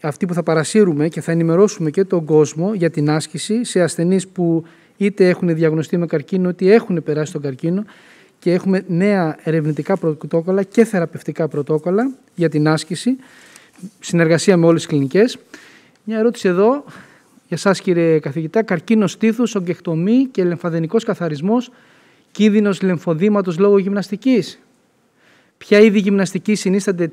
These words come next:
τι επίσης γυμναστική, τι ένταση γυμναστική συνίσταται, αερόβια άσκηση επιτρέπεται, τρέξιμο μέτριας, ε, έντασης.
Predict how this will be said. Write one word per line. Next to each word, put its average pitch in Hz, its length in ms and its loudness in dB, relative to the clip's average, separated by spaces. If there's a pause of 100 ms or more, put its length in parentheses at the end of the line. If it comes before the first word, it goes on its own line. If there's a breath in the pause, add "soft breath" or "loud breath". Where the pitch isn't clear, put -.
τι 220 160 2
επίσης 208 300 0
γυμναστική, 185 720 -4
τι 202 140 6
ένταση 175 400 4
γυμναστική 160 520 -6
συνίσταται, 180 520 -4
αερόβια 180 440 2
άσκηση 180 340 -4
επιτρέπεται, 196 680 -2 (460 soft breath)
τρέξιμο 185 380 2
μέτριας, 180 580 0
ε, 160 340 -6
έντασης. 208 680 0